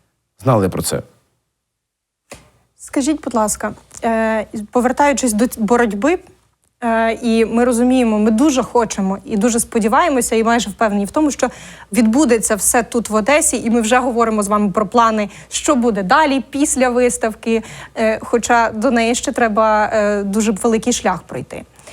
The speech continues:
Speaker 2: Е, якщо говорити про конкурентноздатність цього проєкту і, е, України, і тих зусиль, які ви робите зараз для того, щоб це відбулося в Одесі, відбулося в Україні,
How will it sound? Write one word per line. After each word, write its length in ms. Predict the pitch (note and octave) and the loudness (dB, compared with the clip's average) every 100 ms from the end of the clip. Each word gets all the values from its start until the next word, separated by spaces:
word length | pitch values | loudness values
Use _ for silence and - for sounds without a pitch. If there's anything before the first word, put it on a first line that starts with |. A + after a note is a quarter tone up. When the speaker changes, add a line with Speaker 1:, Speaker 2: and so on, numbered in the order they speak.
| - - - | -20 -14 -2
Speaker 2:
Е, 200 | A3+ A#3 | 0 2
якщо 400 | A3+ B3 - F4 | 0 -2 0 0
говорити 460 | C#4 B3+ C4+ C#4 A#3+ | 2 2 2 0 -2
про 220 | - A#3+ | 0 -2
конкурентноздатність 1500 | - B3 A#3 A#3+ A#3 A3+ A3+ A3+ G#3 G3+ F3 F3+ F3+ - - | 0 -2 0 0 0 0 -2 0 0 0 -2 -8 -10 -12 -10
цього 300 | - A3 B3+ | -2 0 2
проєкту 720 | C#4 D#4 B3 G#3 F#3+ - G3+ F#3+ | 2 0 2 0 -2 -6 -8 -6
і, 260 | A#3 G#3+ G#3+ | -2 0 2
е, 160 | G#3 - G#3 - | 0 -2 -4 -4
України, 720 | A3+ B3 C4+ A3 G3+ F#3 F#3+ | -2 0 2 0 0 -2 -4
і 80 | A3+ | -4
тих 200 | G#3 C4 | 0 0
зусиль, 380 | B3 C#4 - A#3+ | 2 0 0 0
які 300 | G3 F#3 - | -2 -4 -4
ви 120 | G3 | 0
робите 360 | G3+ F#3+ F#3 G3 | 0 -2 -4 -2
зараз 400 | G3+ C#4 D#4 A3 | 2 2 2 0
для 100 | G#3 | -2
того, 200 | A3+ A3 | -2 -2
щоб 200 | - G#3+ | -4 -8
це 140 | - | -4
відбулося 580 | G#3 F#3+ A3 A3 G3+ G3 | -4 -2 0 0 0 -4
в 60 | F3+ | -4
Одесі, 360 | F3+ C#4 C#4 | 0 0 -2
відбулося 460 | G#3 F3+ G#3+ C4 B3 | -6 -2 -2 0 -2
в 40 | |
Україні, 580 | A#3 B3 B3 A3+ G3 G3 | -2 -2 0 0 -2 -6